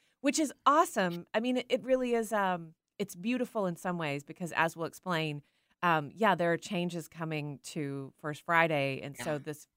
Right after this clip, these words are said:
Speaker 1: this feels beautiful. But anyway, before we
Speaker 2: A beautiful mess.
Speaker 1: <laughs> It, yes, I have made a beautiful mess of exactly where I wanted to go talking to you this morning. Um, okay, so let me see if I can
Speaker 2: <laughs>
Speaker 1: find the thread. I'm looking. Okay, it was a follow-up question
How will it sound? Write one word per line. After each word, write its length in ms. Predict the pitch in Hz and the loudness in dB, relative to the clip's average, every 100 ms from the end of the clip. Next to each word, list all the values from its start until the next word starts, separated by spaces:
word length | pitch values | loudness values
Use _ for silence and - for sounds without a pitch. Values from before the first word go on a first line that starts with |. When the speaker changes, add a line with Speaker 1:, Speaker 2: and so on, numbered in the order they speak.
| _ | _
Speaker 1:
this 160 | 160 | -16
feels 280 | - 175 160 | -8 -6 -6
beautiful. 580 | - 165 165 151 135 135 | -4 -2 -2 -2 -6 -4
But 160 | - 147 - _ _ _ | 0 0 -2 _ _ _
anyway, 400 | - 247 208 151 | 2 4 6 2
before 440 | 139 156 175 208 196 | -2 -8 -6 0 2
we 320 | 180 151 139 _ _ _ _ 185 175 - 180 | 2 -2 -4 _ _ _ _ -14 -12 -8 -6
Speaker 2:
A 60 | |
beautiful 560 | 156 214 277 302 294 269 | -4 -2 2 2 2 2
mess. 560 | 208 127 120 - - - | 6 4 4 2 0 2
Speaker 1:
<laughs> 40 | |
It, 220 | 311 285 - | 2 2 2
yes, 260 | 294 240 185 208 | 6 6 8 4
I 100 | 226 | 4
have 160 | 226 | 2
made 180 | 202 185 | 0 0
a 40 | |
beautiful 360 | 160 156 156 151 | 0 0 -2 -2
mess 280 | 147 139 - | -4 -4 -4
of 100 | 135 | -12
exactly 400 | 139 143 139 139 | -8 -6 -6 -6
where 140 | 131 | -4
I 80 | 131 | -4
wanted 240 | 131 135 | -4 -8
to 60 | - | -14
go 340 | - 135 131 135 _ _ | -8 -6 -6 -10 _ _
talking 300 | 196 175 175 | -6 -6 -8
to 120 | - | -8
you 100 | 151 | -8
this 180 | 135 - | -8 -8
morning. 400 | 170 147 131 127 - - | -4 -2 -2 -4 -12 -2
Um, 240 | 147 139 - | -2 -2 -2
okay, 200 | - 156 | 0 2
so 100 | 185 | 2
let 140 | 185 226 | 6 6
me 60 | |
see 120 | 254 294 | 8 6
if 100 | 220 | 6
I 80 | 202 | 4
can 120 | 185 | 2
Speaker 2:
<laughs> 60 | - | 4
Speaker 1:
find 240 | 175 180 | 4 6
the 60 | 180 | 2
thread. 480 | 175 156 151 151 170 _ _ _ _ - | 4 6 8 4 -2 _ _ _ _ -4
I'm 100 | 175 | 2
looking. 340 | 190 190 185 | 2 4 0
Okay, 240 | 180 190 156 | 2 2 2
it 80 | 170 | 2
was 120 | 170 | -4
a 40 | 170 | -4
follow-up 480 | - 190 220 214 | 2 2 4 2
question 600 | - 180 170 - 170 160 | 2 -4 -4 -4 -4 -4